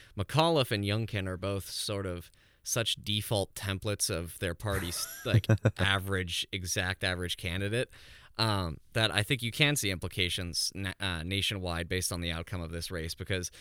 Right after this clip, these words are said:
Speaker 1: when people are voting on this, I don't know if they'll be voting as much as they are for, uh, McAuliffe or Youngkin, as much as they're voting for, uh, the general direction of both parties.
Speaker 2: Mm.
Speaker 1: So I think, I think it's, uh, worth looking at,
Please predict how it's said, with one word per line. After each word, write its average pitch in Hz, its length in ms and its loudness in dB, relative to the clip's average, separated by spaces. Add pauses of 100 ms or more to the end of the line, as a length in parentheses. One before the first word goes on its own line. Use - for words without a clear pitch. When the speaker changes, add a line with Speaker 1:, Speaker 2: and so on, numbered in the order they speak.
(220)
Speaker 1:
when 107 140 -2
people 131 320 2
are 113 60 2
voting 117 340 2
on 98 120 -2
this, 92 200 -2
I 95 80 -2
don't 107 120 -4
know 101 140 -2
if 92 60 -8
they'll 92 80 -12
be 95 140 -10
voting 104 400 -4
as 87 140 -6
much 90 180 -6
as 90 120 -6
they 90 120 -2
are 90 220 -4
for, 85 320 -8 (340)
uh, 85 400 -4 (160)
McAuliffe 95 560 -2
or 87 60 -4
Youngkin, 82 640 -4
as 82 180 -6
much 90 220 -4
as 87 80 -6
they're 90 160 -4
voting 87 340 -4
for, 85 480 -4 (440)
uh, 85 300 -4
the 71 100 -8
general 95 340 0
direction 90 460 -6
of 67 100 -10
both 90 240 -2
parties. 113 480 -2 (180)
Speaker 2:
Mm. 85 160 6
Speaker 1:
So 117 320 4
I 151 140 0
think, 170 260 -6
I 131 140 2
think 147 220 0
it's, - 360 0
uh, 107 340 0
worth 113 240 0
looking 110 300 0
at, 104 200 2